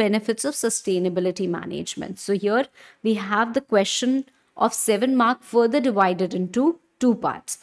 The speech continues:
So benefits of sustainable management, it's advisable again to write in points as much as you can.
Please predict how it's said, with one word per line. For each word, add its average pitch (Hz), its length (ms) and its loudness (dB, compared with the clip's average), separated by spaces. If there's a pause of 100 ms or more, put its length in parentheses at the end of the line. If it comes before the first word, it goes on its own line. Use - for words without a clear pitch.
(180)
So - 120 0
benefits 214 540 2
of 269 100 0
sustainable 226 680 0
management, 196 720 0
it's 202 280 -4
advisable 190 840 0
again 208 380 0
to 233 120 0
write 185 520 0 (140)
in 208 280 2
points 185 480 0
as 190 280 0
much 208 360 -2
as 185 260 -2
you 196 260 -2 (440)
can. 143 220 -10